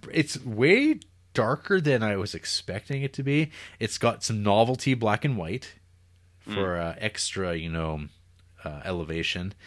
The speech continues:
Speaker 1: It's
Speaker 2: Mm-hmm.
Speaker 1: about a, a little, a little girl who is, I don't even know what you call it, psychotic. It's, it's like,
Speaker 2: Mm-hmm.
Speaker 1: um,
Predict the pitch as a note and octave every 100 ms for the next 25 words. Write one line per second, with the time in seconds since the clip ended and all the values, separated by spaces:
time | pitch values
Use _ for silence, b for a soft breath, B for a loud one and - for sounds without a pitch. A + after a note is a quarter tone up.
0 | B B B B A2+ A#2 A#2+ C3 B2+ A2
1 | G2 A2 C3+ D#3+ D#3 C3 - _ _ -
2 | A#2+ D3 D#3 A#2+ C3 B2+ C3 B2+ - -
3 | - G#2+ G2 F#2+ F#2 F2 - - - _
4 | _ _ _ _ _ _ - - _ F2
5 | F2+ E2 D2+ D2 C#2 E2 D#2 D#2 - -
6 | - - D#2+ F#2 - - - _ _ _
7 | _ - - C3 - C3+ - B B B
8 | - C#3+ C#3+ F#2+ F2+ F2+ F2 E2+ E2